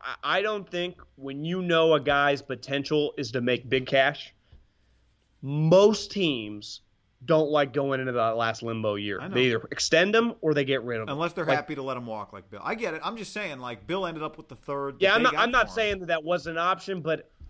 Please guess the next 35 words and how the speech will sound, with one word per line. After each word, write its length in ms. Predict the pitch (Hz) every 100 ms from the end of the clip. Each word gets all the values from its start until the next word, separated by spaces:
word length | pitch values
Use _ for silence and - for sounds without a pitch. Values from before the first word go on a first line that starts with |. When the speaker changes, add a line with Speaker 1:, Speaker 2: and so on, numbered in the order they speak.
| - _
Speaker 1:
to 60 | -
me, 160 | 185 190
they're, 280 | 180 185 175
you're, 300 | 147 180 202 202
the 360 | 147 156 160 165 139 127
Bill's 300 | 127 208 202
in 80 | 190
that 180 | 190 185
position, 540 | 175 190 190 190 190 180 _ - _ _ -
the 120 | 156
Niners 440 | 165 165 151 135
aren't. 240 | 131 120 -
You 140 | 147 160
gotta 180 | 165
make 220 | 139 135 120
a 40 |
decision. 500 | 110 110 117 107 101 -
And 120 | - 175
they 60 |
made 240 | 190 180 131
one. 240 | 107 - - - _ _ _ _ -
And 300 | 196 214 202 -
again, 520 | 190 185 269 139 104 - _ _ _ _
to 100 | 180
me, 200 | 220 294
McGlinchey's 640 | 240 160 147 208 214 190 170
success 420 | 156 - 156 151
or 60 |
fa-, 160 | 151 147
he's 200 | 156 202
our, 160 | 208 190
McGlinchey's 480 | 160 165 180 202 131
gonna 120 | 143
be 80 | 113
good. 340 | 101 95 71